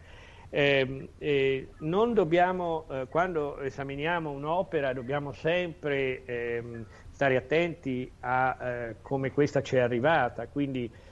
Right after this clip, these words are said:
eh, certi atteggiamenti possono essere dati appunto, eh, dal restauro. Eh, non dimentichiamo che questa statua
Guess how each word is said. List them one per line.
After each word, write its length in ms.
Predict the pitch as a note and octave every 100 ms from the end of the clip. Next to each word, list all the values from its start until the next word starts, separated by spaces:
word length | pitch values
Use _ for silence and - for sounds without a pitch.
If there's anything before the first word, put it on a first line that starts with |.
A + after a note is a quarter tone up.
| - -
eh, 240 | A#2+ A#2
certi 400 | A#2 D#3+ D#3+ -
atteggiamenti 800 | C3+ - B2 C3+ C#3 D3+ E3 C#3+
possono 380 | - B2 B2+ B2
essere 560 | B2 C3+ - B2 A#2 A#2
dati 480 | B2 B2+ C3 C3 A2+
appunto, 680 | A2 B2 B2 - C3 A#2+ - - - -
eh, 720 | C3+ B2 A#2+ B2 A#2 A#2+ G#2
dal 200 | B2 B2+ A#2+
restauro. 1000 | A#2+ A#2+ - D#3 F#3+ E3 B2+ A#2+ A2+ A2+
Eh, 400 | C3+ A#2+ A#2 A2+ C3+ C3
non 160 | C3+ C3+
dimentichiamo 840 | C#3 C#3+ C3 D#3+ D3 C#3 D#3+ D3 -
che 240 | C#3 C3+
questa 260 | - C3 C3
statua 640 | - D#3 D3 B2+ - A#2+